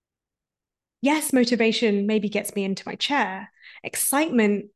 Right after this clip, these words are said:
feels nice for me. But do you want to come to a coaching session talking about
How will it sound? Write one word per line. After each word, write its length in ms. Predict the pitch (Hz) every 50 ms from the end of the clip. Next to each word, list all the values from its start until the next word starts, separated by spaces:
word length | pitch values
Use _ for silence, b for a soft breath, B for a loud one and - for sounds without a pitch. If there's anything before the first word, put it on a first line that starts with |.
| _ _ _
feels 420 | - - - 359 440 427 339 -
nice 500 | 233 208 208 208 208 185 165 - - - - _ _ -
for 100 | 220 202
me. 580 | 208 233 320 381 320 240 131 127 262 311 - _ _ _ _ _ _ _ _ _ _ _ _ _ _ _ _ _ _ _ _ _ -
But 200 | 254 233 - - - - _ _ _ _ _
do 80 | 247 226
you 220 | 190 214 262 302
want 140 | 302 415 415
to 60 | 370
come 280 | 370 - 330 320 302 294
to 160 | - 269 240
a 60 | 233
coaching 360 | 233 226 220 214 - 269 262
session 540 | 240 277 262 247 - 302 294 302 339 370 381 - _ _ _ _ _ _ _ _ _ _ _ _ _ _ _
talking 380 | - - 262 247 - 294 277 254
about 480 | 240 254 233 208 202 208 196 - -